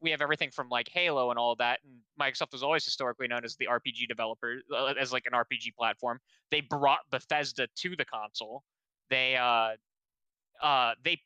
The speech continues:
published the first Mass Effect game. That wasn't E A with BioWare. They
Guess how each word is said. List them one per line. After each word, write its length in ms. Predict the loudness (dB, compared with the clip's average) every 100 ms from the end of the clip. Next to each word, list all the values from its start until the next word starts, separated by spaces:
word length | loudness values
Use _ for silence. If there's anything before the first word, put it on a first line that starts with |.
| -12
published 720 | 0 2 2 0 -2 -2 -6
the 100 | -4
first 320 | 2 2 0 -2
Mass 280 | -2 -2
Effect 260 | -6 -10 -8
game. 120 | -12 -2
That 180 | -2 0
wasn't 320 | 0 0 -4
E 180 | -6 0
A 240 | 0 -2 -10 _ _ -16
with 140 | 0
BioWare. 380 | 2 2 -2 -12 _ _ _ _ _
They 260 | 0 0 0